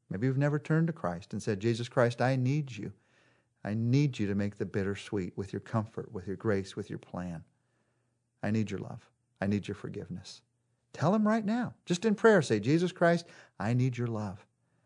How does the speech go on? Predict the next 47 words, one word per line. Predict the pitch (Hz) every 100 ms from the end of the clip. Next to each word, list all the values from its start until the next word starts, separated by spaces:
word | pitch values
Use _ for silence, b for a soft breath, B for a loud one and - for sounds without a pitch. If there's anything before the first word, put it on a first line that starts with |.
| _ _ -
I | 98
need | 107 95
your | 95
forgiveness." | - - 85 - 120 - - _ _ _ _ _ _ _ _ _ _ _ _ _ _
And | 107
as | 123
you | 143 135
live | 131 196 202
in | 151
that | 127 113
love | 110 104 98
and | 101
forgiveness | 117 101 107 107 -
of | 95
Jesus | 104 98 104
Christ, | - 110 110
you're | 151
gonna | 165 143
discover | 127 - 190 175 127
you |
have | 143
to | 147
keep | 131 - 208
applying | 185 - 147 143
this | 139 139
truth | - 151 147
to | -
your | 151
life. | 180 165 - - -
Some | - 208
of | 226
you, | 143
you, | 156 156 -
you | 156
may | 180
have | 185 170
been | 180
believers | 156 139 175 180
for | 175 143
many, | 131 170 190
many | 185 190
years | 170 110 104 110
as | 98
you're | 107
listening | 110 - 104
to | 101
this, | 104 - 107 -